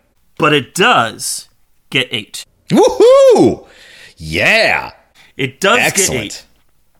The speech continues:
Speaker 1: There are, uh, and we've talked about that, there are things that, that some of the pacing,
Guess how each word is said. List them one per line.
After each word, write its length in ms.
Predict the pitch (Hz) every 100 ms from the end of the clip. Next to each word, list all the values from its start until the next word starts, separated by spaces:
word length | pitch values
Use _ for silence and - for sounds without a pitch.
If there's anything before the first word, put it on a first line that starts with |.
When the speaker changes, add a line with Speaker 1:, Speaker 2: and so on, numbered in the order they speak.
| _ _ _ 139
Speaker 1:
There 300 | 123 180 180
are, 440 | 170 202 233 226 - _ _ _ 139
uh, 180 | 135 139
and 100 | 156
we've 120 | 170
talked 260 | 202 180 180
about 180 | 156
that, 180 | 135 123
there 140 | 147 151
are 160 | 185
things 400 | 180 202 185 -
that, 240 | 165 143 143
that 300 | 147 143 -
some 180 | 190
of 60 | 208
the 60 | 208
pacing, 560 | 214 220 - 220 208